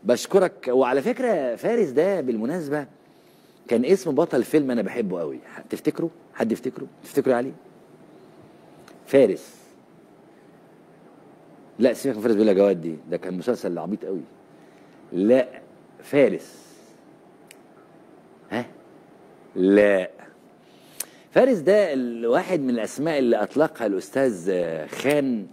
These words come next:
على بطل فيلمه، آه، اللي هو الحريف. عادل إمام،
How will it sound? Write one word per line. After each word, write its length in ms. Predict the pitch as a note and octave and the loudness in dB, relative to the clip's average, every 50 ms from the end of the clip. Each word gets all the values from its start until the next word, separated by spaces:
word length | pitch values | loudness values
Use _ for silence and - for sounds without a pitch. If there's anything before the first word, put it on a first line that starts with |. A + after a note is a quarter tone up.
| - | -16
على 540 | E2+ E2+ E2+ F2+ F2+ F#2 F#2 F#2 F2+ F2 E2+ - - | -14 -10 -6 -4 -2 -2 0 -2 -2 -4 -6 -8 -4
بطل 360 | E2+ G#2 C3 B2+ - A2+ G2 | -2 -2 -2 0 0 -2 -2
فيلمه، 500 | - - - B2 A#2 G2+ F#2+ F#2+ G2 F#2+ - - - - - - - - - - - - - - - F#2+ | -2 0 2 2 2 2 0 -2 -4 -4 -6 -12 -20 -20 -20 -20 -20 -20 -20 -20 -20 -20 -20 -10 -2 2
آه، 640 | F2+ F2+ F2+ F2+ F2 F2 E2+ E2+ E2 E2 D#2+ D#2 - - - | 4 4 6 6 4 4 4 2 2 0 -2 -4 -8 -10 -8
اللي 160 | E2+ F2+ F2+ | -6 -4 -2
هو 460 | F#2+ A#2 A#2 A2 G#2 G2 F#2+ F#2+ F#2 - F#2 | 0 0 2 2 2 2 0 -2 -4 -6 -10
الحريف. 540 | - - G2 F#2 G2+ F#2 - - - - - _ _ _ _ _ _ _ _ _ _ _ _ _ _ _ _ _ - _ _ _ _ _ _ _ - - - - _ _ _ _ - | -10 -10 -6 -6 -6 -6 -6 -10 -18 -20 -20 _ _ _ _ _ _ _ _ _ _ _ _ _ _ _ _ _ -20 _ _ _ _ _ _ _ -20 -20 -20 -20 _ _ _ _ -10
عادل 400 | D#2+ F2 G2 G2+ G#2 G2+ F#2+ F#2 | -6 -4 0 0 2 0 0 0
إمام، 480 | F#2 F#2+ G#2+ A#2+ B2+ B2+ B2+ B2+ A#2 | -2 -2 0 0 0 0 0 -2 -4